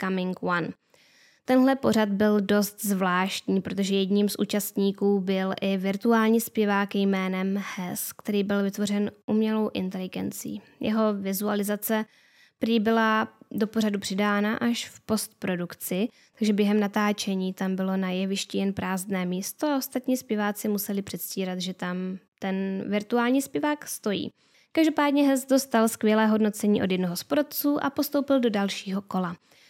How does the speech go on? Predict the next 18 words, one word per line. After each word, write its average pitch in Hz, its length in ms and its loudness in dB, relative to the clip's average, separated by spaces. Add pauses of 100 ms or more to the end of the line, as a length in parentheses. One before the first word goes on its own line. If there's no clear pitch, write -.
(140)
Během 226 260 6
dalšího 202 340 2
kola 196 300 2
eliminací 196 800 2 (280)
za 190 240 -2 (160)
Jokerem 240 600 4
přišel 196 520 -2
jeden 170 320 -4
produkční 196 720 0
a 180 160 -6
poprosil 240 560 0
ho, 185 140 -2
jestli 185 320 -2
by 196 120 2
mohl 202 280 2
jen 208 320 2
pro 202 200 -10
tentokrát 240 680 2